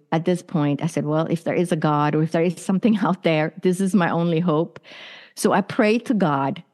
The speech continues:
to save my life. And I say, "I have three children under the age of six. They need a mother," right? And I, I was just thinking, "My husband can never do this. <laughs> He's never gonna be able to raise these three kids. My kids need a mom. They need,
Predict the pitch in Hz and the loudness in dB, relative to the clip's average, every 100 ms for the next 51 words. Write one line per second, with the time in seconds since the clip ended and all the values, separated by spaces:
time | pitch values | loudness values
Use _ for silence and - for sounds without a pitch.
0 | - 202 - 175 160 156 147 139 - 165 | -4 -2 0 0 2 0 0 0 -2 -4
1 | - 190 175 - 160 151 156 - - _ | 0 2 2 2 2 2 -2 -8 -20 _
2 | _ _ - 190 202 190 - 220 240 226 | _ _ -2 0 0 -4 -2 0 2 0
3 | 269 247 214 165 190 196 180 180 196 190 | 0 2 0 0 0 0 0 2 0 0
4 | 175 165 220 180 - - 175 185 208 220 | -2 0 -2 -2 -4 -2 2 2 4 4
5 | 220 - 180 180 170 165 92 - _ _ | 2 0 0 0 0 -2 -4 -8 _ _
6 | _ 175 156 175 170 - - - - 170 | _ -2 -2 -2 -6 -20 -20 -6 -2 -2
7 | 165 - _ 185 180 180 170 175 - 180 | -2 -8 _ -2 0 0 0 -2 -4 -8
8 | - 160 160 160 165 190 185 180 170 175 | -2 0 2 2 2 2 2 -2 2 2
9 | 165 165 156 160 165 151 175 - - 294 | 2 0 0 0 0 0 0 -2 0 0
10 | - 247 - - - - 240 226 226 226 | 0 -4 -4 -8 -16 0 2 4 2 2
11 | 214 196 185 202 180 175 185 185 190 175 | 2 2 0 0 -2 0 0 0 -4 -2
12 | 180 - 196 180 185 180 214 190 185 196 | -4 0 -2 -2 -4 -2 -2 -2 0 2
13 | 202 190 170 175 185 190 170 165 170 185 | 2 0 -2 0 0 0 0 0 0 0
14 | 185 175 | 0 -2